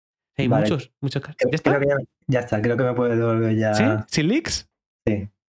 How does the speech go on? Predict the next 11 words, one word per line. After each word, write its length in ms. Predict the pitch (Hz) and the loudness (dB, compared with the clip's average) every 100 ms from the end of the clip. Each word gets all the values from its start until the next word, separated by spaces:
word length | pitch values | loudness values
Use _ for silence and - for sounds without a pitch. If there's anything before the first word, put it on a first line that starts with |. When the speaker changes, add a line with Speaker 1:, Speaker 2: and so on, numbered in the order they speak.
| _ | _
Speaker 1:
Venga. 380 | 123 113 151 349 _ _ _ _ _ _ _ _ _ - | -4 -2 -2 -4 _ _ _ _ _ _ _ _ _ -2
Speaker 2:
Em, 840 | 127 120 117 117 113 110 107 107 - _ _ _ _ _ _ _ _ | 0 2 0 0 0 0 0 -2 -8 _ _ _ _ _ _ _ _
he 60 | 135 135 131 | -4 0 -2
dejado 280 | 160 160 | 0 -2
primero 260 | 143 147 156 | 0 0 0
lo 100 | 151 | 0
que 60 | 123 | 0
pasaría 480 | 127 123 120 147 | -2 0 0 0
si 160 | 160 131 | 0 -2
no 200 | 120 117 | 0 0
ocurre 1080 | 110 117 117 117 113 110 110 107 107 104 101 | 0 0 0 0 0 0 0 0 0 0 0